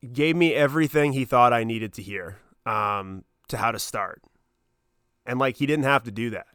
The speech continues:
And I was, I've always, up until about a month ago, I always told people, I was like, "Man," I was like, "this guy gave me so much information. He didn't know who I was. He didn't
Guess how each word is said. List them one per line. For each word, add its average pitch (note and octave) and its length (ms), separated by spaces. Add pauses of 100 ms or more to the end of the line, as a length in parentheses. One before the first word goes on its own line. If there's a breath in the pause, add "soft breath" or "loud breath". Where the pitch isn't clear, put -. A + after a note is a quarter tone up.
(120)
And A2+ 140
I A#2+ 160
was, A#2+ 160
I've A#2+ 240
always, C#3 600 (160)
up C3 140
until B2+ 280
about B2+ 200
a D3 40
month D3 200
ago, A#2 160
I A2+ 160
always C#3 280
told B2+ 220
people, A2 240
I F#2+ 120
was F#2+ 100
like, F#2 100
"Man," B2 400
I G#2+ 60
was G2+ 120
like, F#2 100
"this A#2 160
guy A2+ 180
gave G#2 220
me G2 240 (540 soft breath)
so C3 140
much A2+ 180
information. B2+ 1400 (100)
He A#2+ 260
didn't A#2+ 200
know G#2 160
who G#2+ 100
I G2 140
was. C3+ 720
He A2 140
didn't G2 400